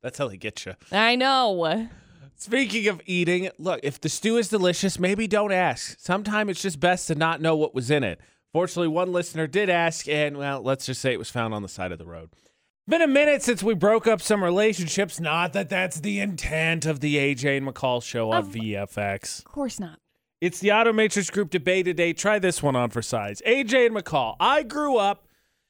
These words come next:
Speaker 1: in, uh, Miami. I went to college. I lived there forever. Now, since I moved to Utah, I'm dating a girl one from a, well, let's just say a different, different way of life, and
Speaker 2: Um.
Speaker 1: that's taking some, <laughs> uh, adjustment.
Speaker 2: Yeah?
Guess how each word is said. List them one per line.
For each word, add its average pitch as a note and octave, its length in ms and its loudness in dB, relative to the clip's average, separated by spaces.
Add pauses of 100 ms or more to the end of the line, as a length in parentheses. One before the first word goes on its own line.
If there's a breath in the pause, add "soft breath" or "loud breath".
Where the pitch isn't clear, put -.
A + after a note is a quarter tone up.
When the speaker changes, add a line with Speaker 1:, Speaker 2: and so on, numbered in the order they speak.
(220)
Speaker 1:
in, D#3+ 200 -2
uh, E3 200 2
Miami. C3+ 480 0
I C3 60 0
went E3 200 -2
to F#3 80 -6
college. G#2+ 640 -4 (120)
I C#3 80 0
lived F3 220 2
there F#3 140 4
forever. C3 440 0
Now, A#3 500 2 (640)
since - 160 -18
I - 20 -10
moved D3 240 -6
to E3 60 -4
Utah, D#3+ 260 -2
I'm D3 100 -2
dating D#3 280 -2
a - 20 -6
girl E3 260 2
one D#3+ 320 -2
from D#3+ 320 -2
a, D#3+ 240 0
well, D3+ 280 -4
let's D#3+ 240 -2
just E3+ 160 -2
say D#3+ 160 2
a D3 60 0
different, D3 520 -2 (260)
different D4 380 2
way A#3 220 4
of E3+ 180 0
life, D#3 340 2
and E3+ 100 -2
Speaker 2:
Um. E3 40 4
Speaker 1:
that's E3 180 2
taking C3+ 280 -2
some, C#3+ 320 -8 (180)
<laughs> - 180 -20
uh, F3+ 280 0
adjustment. E3 680 -4 (140)
Speaker 2:
Yeah? F#3 340 0